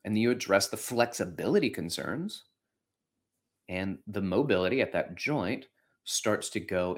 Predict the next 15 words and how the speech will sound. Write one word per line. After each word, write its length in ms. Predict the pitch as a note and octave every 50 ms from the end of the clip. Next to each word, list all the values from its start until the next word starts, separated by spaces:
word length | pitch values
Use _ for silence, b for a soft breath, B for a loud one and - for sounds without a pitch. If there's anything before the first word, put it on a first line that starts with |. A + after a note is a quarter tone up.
| - -
into 800 | G2+ G2 F#2+ F#2+ - - - F#2+ F2+ F2 F2 F2 F2 F2 - b b b b b _ -
a 220 | G#2 F#2+ D#2+ D2+ -
better 560 | F#2+ F2 E2+ F2 F2 F2+ F2+ F2+ F2 - - _ _ _ _ _ _ -
movement 560 | F#2 G2 G#2+ A#2+ A#2 A#2 A#2 - B2+ A#2+ - - - -
pattern, 560 | - - F#3+ G#3 F3+ - - - - - - - _ _ _ _ _ _ -
a 60 | - G#2
better 420 | F#2+ G#2 G#2 G2+ G#2 G2+ - - _ - -
arthrokinematic 1120 | A2 A#2 A#2 A2+ - - B2 B2+ B2 B2+ - - G2 F#2+ F#2 F2 D#2+ D#2+ E2 F2+ - - -
pattern. 460 | - E3+ D3+ B2 - - - - - _ _ -
Remember, 480 | F2+ G#2 C3 C3 F#2 D2+ C#2+ C2 - -
rolling, 560 | D#2+ E2 E2 E2 E2 D#2+ F2 F2 F2+ F2+ -
spinning, 480 | - - - E2+ E2 D#2 D#2 D#2+ E2+
and 180 | F2+ G2+ G#2+ G#2
gliding. 640 | - C#3 D#3 E3+ F3+ D3 G#2 C#2+ - - - A#1 - _ _ _ _ _ _ - - - _ _ _ _ _ _ _ _ _ _ _ _ _ _ _ _ _ _ _ _ _ _ - - _
So 760 | - - - - F#2+ F2+ F2+ F2+ F2 F2 F2 E2+ E2 E2